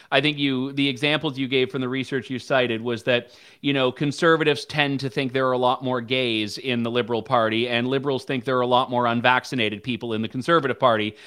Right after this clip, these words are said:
and both are, are overinflations. But it actually shows that people do have, whether intentionally or not, kind of a, a caricaturish version of, of what the other political group is.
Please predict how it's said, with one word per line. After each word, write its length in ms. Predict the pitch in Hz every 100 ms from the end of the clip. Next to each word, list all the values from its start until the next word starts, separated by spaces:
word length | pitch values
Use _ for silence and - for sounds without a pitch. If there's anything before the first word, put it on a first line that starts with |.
| - -
and 180 | 143 139
both 300 | 156 151 143
are, 160 | 135
are 180 | 139 139
overinflations. 880 | 139 131 131 123 - 143 135 113 104
But 140 | 170
it 60 | 196
actually 360 | 214 - 170
shows 540 | 139 - 190 160 139 117
that 160 | 143
people 260 | 165 170 170
do 260 | 143 196 170
have, 380 | 151 147 127 - - - - _ _
whether 420 | 214 220 214 208
intentionally 760 | 196 190 208 240 - 196 175 160
or 100 | 156
not, 560 | 156 160 147 135 -
kind 280 | - 185 196
of 120 | 185
a, 240 | 156 143 143
a 80 | 143
caricaturish 920 | - - 190 190 180 151 - 156 131
version 540 | 127 147 147 131 123 113
of, 160 | 120
of 180 | 127 120
what 400 | 127 139 139 - - _ -
the 200 | 139 -
other 300 | 156 143 135
political 480 | 135 135 127 120 120
group 320 | 113 107 101
is. 480 | 113 60 - -